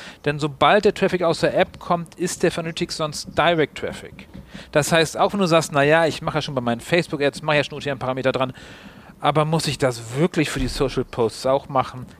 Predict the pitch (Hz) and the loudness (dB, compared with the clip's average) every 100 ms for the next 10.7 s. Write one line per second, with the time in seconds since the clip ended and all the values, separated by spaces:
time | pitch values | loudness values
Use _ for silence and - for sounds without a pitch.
0 | - 147 175 - - - 143 165 - 240 | 2 2 2 -2 -4 0 2 0 0 0
1 | - 190 165 165 143 170 269 220 180 262 | 2 2 2 2 2 2 2 2 4 4
2 | - 208 220 - 202 196 208 190 180 240 | 2 2 2 2 0 0 2 2 4 4
3 | 330 - 175 - 151 - 113 - - - | 4 4 2 2 -6 -6 -6 -8 -12 -16
4 | - - 165 220 202 196 185 - 185 151 | -18 0 2 4 4 6 4 0 2 2
5 | 165 151 151 147 143 - - - 160 185 | 2 4 4 4 -4 -14 -6 2 4 4
6 | 175 - 175 - 170 - 165 160 - 160 | 2 2 2 2 -4 0 2 2 0 -2
7 | 135 151 - 165 185 160 151 147 156 147 | 0 0 0 2 2 2 -2 -2 -4 -4
8 | - 147 151 143 127 - 127 - 123 - | -4 -2 -2 0 -2 0 -4 0 -2 0
9 | - 120 95 95 - 78 - - - - | 0 0 0 -6 -12 -12 -14 -16 -20 -20
10 | - - 123 143 127 123 - | -6 -2 0 2 4 2 -2